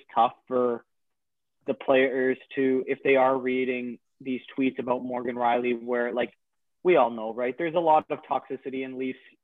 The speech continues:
in, on Leafs Twitter, where people are basically just, they, they, they inadvertently just run, they're trying to run Morgan Rielly out of town in a season that the Leaf, this is probably the best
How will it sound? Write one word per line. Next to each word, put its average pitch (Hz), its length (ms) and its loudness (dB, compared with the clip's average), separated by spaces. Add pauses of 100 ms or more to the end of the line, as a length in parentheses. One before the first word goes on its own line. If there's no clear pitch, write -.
(120)
in, 127 280 -10
on 131 200 -4
Leafs 127 180 -2 (100)
Twitter, 127 280 -2
where 127 340 0 (320)
people 151 180 2
are 151 80 6
basically 143 540 2
just, 131 180 -4 (480)
they, 147 220 2
they, 151 260 -2 (460)
they 147 100 0
inadvertently 143 760 -2
just 127 240 -6
run, 127 500 0 (600)
they're 143 100 0
trying 156 260 2
to 147 60 -2
run 131 220 0
Morgan 127 320 -2
Rielly 123 340 0
out 120 140 0
of 107 100 -12
town 117 300 -6
in 131 160 -8
a 120 40 -10 (100)
season 127 340 -4
that 123 160 -2
the 123 80 -2
Leaf, 120 340 -2
this 135 140 -6
is 123 100 -4
probably 123 320 2
the 120 160 -4 (220)
best 120 180 2